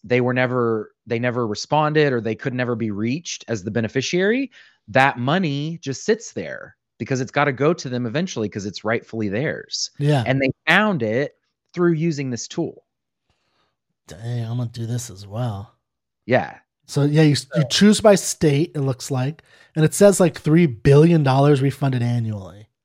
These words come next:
Speaker 2: by states annually.
Speaker 1: Right.
Speaker 2: Through this
Speaker 1: Because it
Speaker 2: website.
Speaker 1: becomes property of the state until they can prove that you were the
Speaker 2: Yeah.
Speaker 1: one that should have had it to begin with.
Speaker 2: So I, like, for me, I would check Texas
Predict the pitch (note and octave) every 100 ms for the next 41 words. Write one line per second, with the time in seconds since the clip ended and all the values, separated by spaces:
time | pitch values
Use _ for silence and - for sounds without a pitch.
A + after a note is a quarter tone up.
0 | _ - C#3+ - - A2+ - - - -
1 | - A2 G#2 - _ _ _ _ - A2+
2 | A2+ F2 D3 C#3+ C3 C#3 A#2 G#2+ G#3 F3+
3 | E3 - D#3+ D#3+ D3+ C3 A#2 - - D#3
4 | B2+ B2 - A#2 G#2+ C3 A#2+ A#2 A#2 A2
5 | - B2 A2 G#2 G#2 A#2 A2+ G#2+ G#2+ A2
6 | G#2+ G#2 G2 _ - A#2+ G#2 G#2 G2+ F#2
7 | - E2 F2 F2+ D#2+ A1 - - E3 C#3+
8 | F3+ - F3+ E3+ - E3+ F#3+ A3 F3 F3
9 | E3+ E3+ - E3 - - - E3 - -
10 | E3 - - -